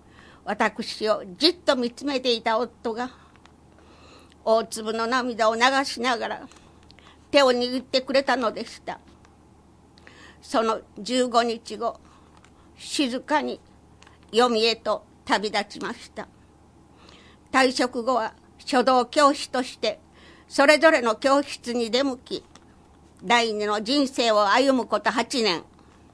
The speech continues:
無情にして目の前の現実に悲しみ、寂しさ、不安と恐怖で心身が崩れそうな暗いトンネルの中、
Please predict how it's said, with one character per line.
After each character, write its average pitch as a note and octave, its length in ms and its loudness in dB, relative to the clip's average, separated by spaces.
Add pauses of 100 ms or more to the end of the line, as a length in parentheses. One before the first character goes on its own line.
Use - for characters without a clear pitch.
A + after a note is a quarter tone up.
(1000)
無 A3 180 2
情 A#3 240 4
に A#3 160 -2
し - 160 -14
て G#3+ 260 -6 (320)
目 A3+ 140 0
の B3+ 140 4
前 B3 200 2
の A#3 120 2
現 B3 280 -2
実 A#3+ 360 -8
に A3+ 180 -8 (420)
悲 A#3+ 320 2
し - 200 -10
み、 F3 200 -14 (520)
寂 B3 340 2
し - 140 -10
さ、 - 280 -12 (680)
不 B3+ 240 4
安 C4 160 4
と C4+ 160 0
恐 D#4+ 280 6
怖 B3+ 160 -6
で G3 200 -2 (560)
心 D4 340 2 (240)
身 G#3 60 -4
が G#3+ 100 0
崩 C4 360 2
れ D4 60 4
そ D4 260 -2
う - 20 -6
な D#3+ 180 -6 (840)
暗 B3+ 160 10
い A#3+ 140 0
ト C4 160 0
ン C4 100 -2
ネ B3+ 100 0
ル A#3 120 -2
の A#3 120 0
中、 B3 380 -2